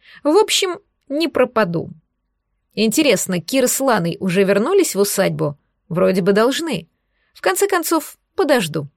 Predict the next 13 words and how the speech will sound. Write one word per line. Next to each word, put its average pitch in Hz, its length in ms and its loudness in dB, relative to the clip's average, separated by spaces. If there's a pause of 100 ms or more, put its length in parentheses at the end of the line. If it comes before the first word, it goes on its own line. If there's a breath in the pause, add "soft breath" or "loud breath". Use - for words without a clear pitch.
(120)
не 233 180 0
развалюсь. 190 720 -2 (840)
Хм, 170 340 -4 (480)
а 196 120 2
ведь 190 160 0
у 196 40 0
них 190 160 0
завтра 190 600 0
Новый 190 320 2
год. 247 380 0 (400)
Наверное, 190 520 2
будут 175 300 -2
отмечать. 175 760 -4